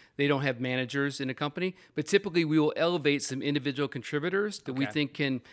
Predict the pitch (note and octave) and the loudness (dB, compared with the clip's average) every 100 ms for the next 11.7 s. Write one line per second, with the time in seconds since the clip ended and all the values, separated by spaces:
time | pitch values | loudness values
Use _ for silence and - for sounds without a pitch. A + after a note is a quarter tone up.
0 | - - C3+ C3+ D3 C3+ C#3+ - D3 D#3+ | -18 -4 0 2 2 2 -4 -4 -2 -2
1 | D3 - C#3 C3 C3+ C3+ D3+ E3 F3 - | -4 -4 0 2 2 0 -2 -2 -4 -6
2 | C3+ B2+ C3+ B2+ A#2+ _ - C#3+ D3+ C3+ | -4 -4 -4 -6 -8 _ -6 -4 0 -2
3 | C#3 C#3 C3+ B2 C3+ C3+ C3 - C3+ C3+ | -2 -4 -4 -4 -4 -4 -4 -4 -4 -4
4 | B2 B2 C3 E3 G#3+ - - - - D3 | -4 0 2 2 0 -8 -20 -20 -4 0
5 | C#3+ - - D3 F3+ D3+ B2 E3 D#3+ E3 | 0 -2 -2 4 4 4 -4 2 4 4
6 | C#3 C#3 C#3 - B2+ B2 B2 G#2+ A2 C3 | 0 -4 -4 -6 -4 -4 -6 -8 -8 -8
7 | B2+ B2+ A#2 B2 - - - - D3 D3 | -6 -8 -6 -8 -8 -12 -10 -2 0 0
8 | C3+ C3 - G3+ G3+ B2+ G#2+ C3 - B2 | 0 -2 -4 -4 -4 -6 -10 -12 -12 -8
9 | - C3+ C3+ E3+ G#3 D#3+ D3+ D3+ C#3 - | -4 0 0 2 2 2 2 0 -2 -2
10 | - C#3+ B2+ - B2 B2 B2 - _ _ | -4 -2 -2 -4 -6 -6 -8 -12 _ _
11 | B2+ B2 - B2+ C3 - | -4 -4 -6 -8 -6 -4